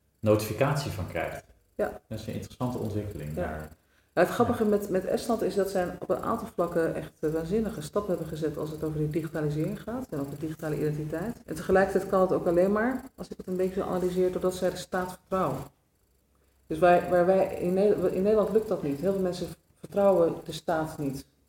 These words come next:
Speaker 2: eh, en hebben daar misschien ook goede redenen voor. Maar in Estland is een kleine community, tweehonderd, tweehonderd, twee miljoen mensen.
Speaker 1: Ja, dat is heel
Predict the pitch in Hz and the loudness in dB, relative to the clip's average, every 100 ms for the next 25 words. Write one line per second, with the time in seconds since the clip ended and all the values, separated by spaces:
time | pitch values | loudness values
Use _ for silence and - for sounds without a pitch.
0 | - - 151 151 156 156 156 156 147 147 | -8 -4 -2 -2 -2 -2 0 0 -2 -4
1 | 151 - - 160 170 180 156 151 147 123 | -6 -6 -6 0 2 2 2 -2 -2 -2
2 | - - _ _ _ _ _ _ - 170 | -4 -10 _ _ _ _ _ _ -2 0
3 | - 170 165 220 - 185 156 165 160 185 | 0 -2 -2 -4 0 0 0 -2 2 4
4 | 202 196 180 185 196 - 170 170 160 170 | 4 2 0 0 -2 -4 -2 -2 -4 -4
5 | 170 170 180 175 170 165 190 - 254 254 | -4 -2 -2 0 0 -2 -4 -6 -8 -2
6 | 90 95 - | 0 -2 -8